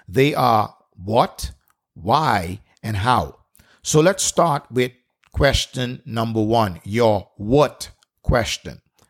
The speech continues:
This question focuses on the results you wish to see, to experience, or to achieve. What is it you want to experience, have, or do?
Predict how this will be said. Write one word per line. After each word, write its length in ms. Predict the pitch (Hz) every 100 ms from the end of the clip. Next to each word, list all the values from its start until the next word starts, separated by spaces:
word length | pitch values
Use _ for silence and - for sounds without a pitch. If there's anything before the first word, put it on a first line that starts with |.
| _ _ - - -
This 300 | 123 220 -
question 500 | - 180 165 - 151
focuses 600 | - 151 - 147 147 127
on 180 | 123 113
the 80 |
results 800 | 104 107 90 85 123 160 113 -
you 80 | 113
wish 480 | 110 110 151 - -
to 140 | 139
see, 500 | 123 - - 214 113 _ _ - - -
to 140 | 127
experience, 720 | 117 - - 214 208 135 113 -
or 140 | 123
to 200 | 123 -
achieve. 600 | 120 107 - 196 98 - _ _ _ _ _ _ -
What 320 | 180 240 -
is 200 | - 139
it 160 | 165 160
you 200 | - 143
want 380 | 131 117 127 -
to 120 | -
experience, 800 | 113 - - - 190 156 113 104
have, 520 | - - 185 127 98 -
or 160 | 107
do? 320 | 110 110 107